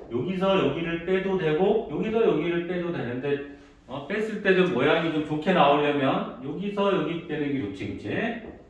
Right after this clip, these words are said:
이렇게 빼주자고. 제곱 더하기 Y좌표는 여기서 여기를 빼는 게 보기 좋죠. 제곱, 음? 이렇게.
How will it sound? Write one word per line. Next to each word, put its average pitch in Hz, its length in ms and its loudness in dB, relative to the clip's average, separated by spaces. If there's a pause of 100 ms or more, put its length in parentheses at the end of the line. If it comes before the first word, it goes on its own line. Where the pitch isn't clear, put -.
(400)
이렇게 101 320 -10
빼주자고. 127 960 -6
제곱 117 320 -8
더하기 120 520 0 (300)
Y좌표는 185 1040 2
여기서 180 580 2
여기를 147 480 0
빼는 131 300 -2
게 127 120 -2
보기 113 240 -8
좋죠. 98 880 -6 (640)
제곱, - 540 -10
음? 170 340 -8 (240)
이렇게. - 600 -6